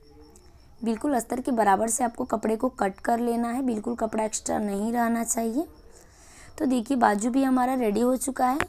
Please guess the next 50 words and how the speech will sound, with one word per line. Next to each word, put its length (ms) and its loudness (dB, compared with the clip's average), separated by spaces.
और 60 0
दूसरा 360 -2
बाजू 320 0
भी 100 -2
आप 160 -6
देख 200 0
सकते 320 -4
हैं 100 4
कि 100 0
सेम 300 0
इसी 160 -4
तरह 200 0
से 160 0
हम 180 -2
इसे 220 0
भी 160 2
स्टिच 320 -2
कर 260 0
लिए 260 2
हैं। 180 -2
अब 160 -4
इसे 180 0
रखेंगे 400 0
साइड 380 0
में। 120 2
हम 160 2
फ्रंट 420 -2
पार्ट 220 2
को 120 -4
लिए 240 2
हैं, 200 0
तो 80 2
फ्रंट 320 0
पार्ट 260 2
में 120 2
देखिए, 340 -2
हम 240 0
मार्किंग 440 2
किए 240 0
थे 160 -2
जो 300 -2
बेल्ट 260 4
के 140 0
लिए, 160 4
पहले 300 2
हम 100 2
बेल्ट 340 2
कट 160 2
करते 360 0
हैं। 240 2